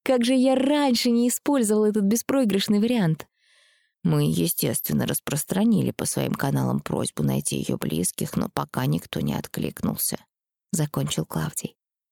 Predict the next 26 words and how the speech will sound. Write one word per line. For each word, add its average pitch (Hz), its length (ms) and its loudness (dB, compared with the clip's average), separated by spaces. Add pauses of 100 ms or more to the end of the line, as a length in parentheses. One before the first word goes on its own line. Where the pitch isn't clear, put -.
Я 165 200 4
мысленно 170 600 4
ему 143 180 4
зааплодировала. 143 920 0 (580)
Взгляд 156 540 2
Домино 165 440 4
вполне 165 800 2
мог 170 400 4
бы 165 220 0 (100)
убить. 151 560 0 (160)
Он 160 140 2
сощурил 147 520 0
глаза 147 360 0
и 160 100 0
проскрежетал: - 840 -4 (500)
«Вы 143 280 2
должны 147 520 2
были 151 260 2
сразу - 580 -2
сообщить - 680 -2
в 131 60 0
магистрат 139 840 0
и 185 60 2
сделать - 560 -2
ей 135 120 0
документы. 151 840 0